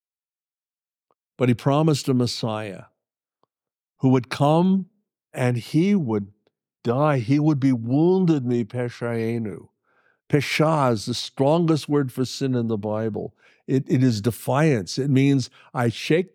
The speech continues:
I know what's right, I know what's wrong. I shake my fist in God's face and say, "I know what's right, I know what's wrong. I'm not going to do what's right. I'm going to do what I want. I'm going to do what's wrong." There were no sacrifices for those, for those sins under the Torah.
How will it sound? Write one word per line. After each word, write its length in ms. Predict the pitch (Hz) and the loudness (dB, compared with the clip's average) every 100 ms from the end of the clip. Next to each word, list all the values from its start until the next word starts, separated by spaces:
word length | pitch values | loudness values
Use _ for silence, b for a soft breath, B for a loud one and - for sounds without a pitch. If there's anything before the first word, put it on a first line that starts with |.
| 165 | -4
I 140 | 131 | 0
know 180 | 127 131 | 2 4
what's 280 | 165 196 - | 2 0 -2
right, 260 | 151 143 143 | 0 2 2
I 100 | 131 | 0
know 160 | 127 | 0
what's 280 | 143 147 - | 0 -2 -2
wrong. 380 | 123 113 113 117 b b | 0 0 0 -6 b b
I 120 | 123 | -4
shake 320 | 113 147 147 | 0 0 0
my 200 | 143 120 | -2 -2
fist 400 | 110 - 185 - | -2 -2 -2 -2
in 140 | 160 143 | -2 0
God's 380 | 131 127 123 - | 0 0 -2 -6
face 480 | 127 123 123 120 | -2 0 0 -2
and 160 | 120 113 | -8 -8
say, 140 | 127 | -4
"I 120 | 120 123 | -2 0
know 160 | 156 | 0
what's 240 | 220 180 147 | 0 -2 0
right, 240 | 135 131 | 0 0
I 60 | 123 | -2
know 100 | 135 | 0
what's 240 | 147 139 | -2 -2
wrong. 160 | 127 117 b b | -6 -6 b b
I'm 440 | 139 160 185 170 156 | 0 2 2 2 2
not 340 | 156 160 - 151 | 2 0 -6 -2
going 340 | 160 160 156 | 0 0 0
to 80 | 139 | -2
do 220 | 135 160 | 0 2
what's 260 | 156 147 - | 2 0 -2
right. 300 | 151 151 143 _ - | 0 0 -2 _ -4
I'm 220 | 147 156 | 0 0
going 260 | 139 151 156 | 0 0 0
to 80 | 147 | 0
do 160 | 131 147 | 0 0
what 200 | 143 139 | 0 0
I 160 | 143 | 0
want. 260 | 139 143 139 | 0 0 -2
I'm 120 | 127 | -2
going 240 | 139 139 | -2 0
to 100 | 135 | 0
do 120 | 117 123 | -2 -2
what's 300 | 120 107 120 | -2 -6 -4
wrong." 280 | 113 110 - B - | -4 -4 -8 B -2
There 120 | 123 | 0
were 120 | 120 | 2
no 180 | 117 151 | 4 2
sacrifices 1080 | 180 - 156 143 - 113 117 104 92 - 104 | 2 0 0 0 -4 -4 -2 -2 -4 -8 -10
for 180 | - 113 | -2 0
those, 460 | 107 110 110 101 - | 2 2 0 -4 -6
for 180 | 117 | -4
those 300 | 107 110 107 | 0 0 -2
sins 360 | - 120 110 104 | -4 -4 -2 -2
under 280 | 107 104 104 | -2 -2 -2
the 160 | 104 | -2
Torah. 560 | 101 117 113 101 85 | -4 -4 -4 -4 -6